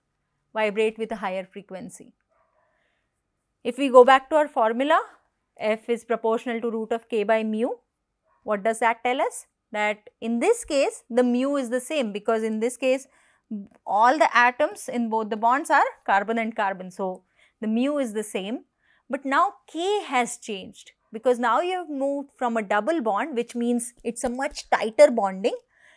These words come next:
to a single bond, which is kind of a loose bonding.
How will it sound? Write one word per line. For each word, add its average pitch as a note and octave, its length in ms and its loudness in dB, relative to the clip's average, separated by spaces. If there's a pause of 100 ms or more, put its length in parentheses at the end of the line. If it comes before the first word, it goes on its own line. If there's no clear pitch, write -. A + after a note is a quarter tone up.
(240)
to G#4 260 6
a F#4 120 2
single F#4 480 0
bond, G#3+ 340 -2
which C#4 240 -8
is B3 180 -6
kind B3+ 280 -6
of C#4 80 -8
a D4 80 0
loose C4+ 340 -4
bonding. G3+ 520 -10